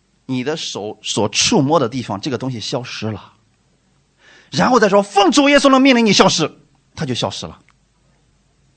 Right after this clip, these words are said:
这是神做事的方式。所以所看见的并不是从显然之物造出来的，意思就是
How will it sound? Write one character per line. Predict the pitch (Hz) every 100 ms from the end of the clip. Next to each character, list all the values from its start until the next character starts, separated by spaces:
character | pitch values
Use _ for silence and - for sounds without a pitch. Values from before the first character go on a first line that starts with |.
| _ _ _ _ _
这 | 233
是 | 196
神 | 175 - 123
做 | 151 190
事 | 123 151
的 | 107
方 | 98 107 110
式。 | - 87 - _ _ _
所 | - 147
以 | 123 - - _ _ _
所 | - - 143
看 | 135 - 262 175
见 | 175 151
的 | 117
并 | - 294 190
不 | 139 190
是 | 214
从 | 175 190
显 | - 175 139
然 | 123 214
之 | -
物 | 220 170
造 | 135 269 175
出 | 123
来 | 120
的， | 123
意 | 202 143
思 | 135
就 | 139 123
是 | - 104